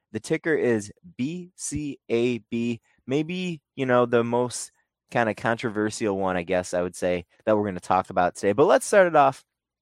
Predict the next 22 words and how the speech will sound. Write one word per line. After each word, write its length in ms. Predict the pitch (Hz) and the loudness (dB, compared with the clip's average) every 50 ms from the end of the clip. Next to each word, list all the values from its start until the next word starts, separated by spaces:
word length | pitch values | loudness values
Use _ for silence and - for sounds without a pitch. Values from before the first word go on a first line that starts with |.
| _ _ _ _ _ _ _ | _ _ _ _ _ _ _
with 140 | 120 117 - | -4 -4 2
what's 200 | 113 117 110 - | 2 0 0 0
going 200 | - 117 110 110 | -2 -2 0 2
on 240 | 107 107 107 107 - _ - - _ _ _ _ | 2 2 2 0 -4 _ -20 -20 _ _ _ _
in 220 | 113 110 110 107 | -4 -4 -4 -4
PayPal 800 | - - - 117 113 113 - - 117 107 110 107 107 107 104 - | -8 -4 -2 0 0 0 0 2 4 6 6 6 6 6 4 2
today 460 | - - 131 139 147 147 139 139 139 - _ | 0 0 4 6 8 8 6 4 2 -2 _
and 260 | 135 190 214 226 208 | 0 2 2 2 2
last 340 | 190 170 139 123 123 - - | 4 4 6 4 4 2 0
night. 320 | 123 110 117 120 120 - - - - - _ _ - | 0 2 2 2 2 0 -4 -12 -20 -20 _ _ 0
PayPal 560 | 147 143 151 - 175 160 160 156 156 160 156 - | 0 0 2 2 4 6 8 8 8 8 6 6
shares 720 | - - - - 160 160 160 165 160 160 160 151 139 - _ _ _ _ _ | 0 -8 -6 -2 0 0 2 2 2 0 -2 -4 -6 -12 _ _ _ _ _
in 120 | 175 220 | -2 -2
the 80 | 240 220 | -2 -4
pre-market 520 | 190 - 202 180 175 170 160 - 151 139 | -6 -4 -6 -4 -2 -2 -2 -2 -6 -6
session 400 | - - 147 147 147 - 147 131 | 0 2 2 2 2 -2 -8 -6
were 80 | 123 120 | -6 -8
trading 560 | - - - 143 143 147 147 147 147 143 139 - _ 107 | -8 -4 -2 0 0 0 0 -2 -2 -4 -8 -14 _ -4
down 360 | 117 113 107 123 131 131 131 | -2 0 0 2 0 0 -2
about 400 | - - 107 110 104 90 - - | -2 -4 -2 0 0 -2 -2 -6
five 420 | - - 151 156 175 180 175 - | -2 0 2 2 2 2 0 -2
percent. 520 | _ 143 120 - - - 139 139 139 139 | _ -8 -8 -6 -4 -2 -2 -2 -2 -2